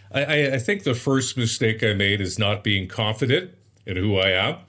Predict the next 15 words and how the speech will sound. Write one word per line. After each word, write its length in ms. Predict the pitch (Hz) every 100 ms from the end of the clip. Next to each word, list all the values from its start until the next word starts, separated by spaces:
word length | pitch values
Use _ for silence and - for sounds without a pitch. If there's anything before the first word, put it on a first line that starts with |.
| - - - - -
Um, 600 | 104 101 95 95 98 -
when 140 | 113 117
I 80 |
first 260 | 110 147 147
started 300 | - 135 120
doing 240 | 131 127
videos, 460 | 98 107 120 113 104
Benji, 560 | 101 107 104 113 107 104 -
I 80 | 117
used 220 | 147 -
to 80 | 139
actually 300 | 127 127 95
raise 500 | 92 101 113 117 117
my 180 | 95 92
voice 680 | 104 165 110 104 117 -